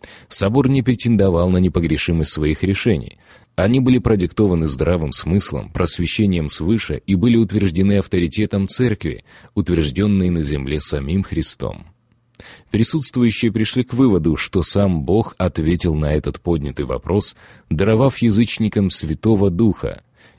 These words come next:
Им же остается только следовать руководству Духа. Этот вопрос решили не через общее голосование всех христиан,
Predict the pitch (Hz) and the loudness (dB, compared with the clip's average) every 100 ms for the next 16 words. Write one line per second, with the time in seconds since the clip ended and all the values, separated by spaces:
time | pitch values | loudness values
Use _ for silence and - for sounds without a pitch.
0 | - 104 120 110 104 - 101 101 - 95 | 0 2 4 4 2 2 2 2 0 0
1 | 131 135 - 107 - 78 73 69 71 - | 0 0 0 -2 0 0 0 -4 -6 -6
2 | 65 64 60 - 73 69 69 - - - | -6 -6 -6 -6 -6 -6 -6 -8 -14 -16
3 | _ _ _ _ _ _ _ _ _ - | _ _ _ _ _ _ _ _ _ -20
4 | _ 110 127 139 139 139 139 - 117 113 | _ -2 0 0 0 2 2 2 2 2
5 | 131 123 120 110 120 - 113 104 - 101 | 2 4 6 6 4 2 2 2 0 -2
6 | 85 - 98 87 82 - 76 78 80 71 | 0 0 2 2 2 2 0 0 0 -2
7 | - 85 - - 69 - 82 95 | -2 -2 -2 -6 -6 -4 0 0